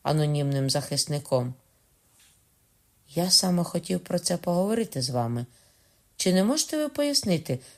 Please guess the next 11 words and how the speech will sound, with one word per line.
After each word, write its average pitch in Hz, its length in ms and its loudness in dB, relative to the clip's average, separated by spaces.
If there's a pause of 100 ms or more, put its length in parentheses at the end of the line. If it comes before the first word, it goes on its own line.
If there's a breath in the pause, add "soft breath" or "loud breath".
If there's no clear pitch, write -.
причину 160 520 0
вашої 143 380 2
особливої 147 640 0
неприязні 147 680 -2
до 120 120 -4
мене? 117 340 -4 (920 soft breath)
Якщо 151 320 2
ви 151 120 2
просто 160 420 2
обрали 151 400 6
мене 147 560 0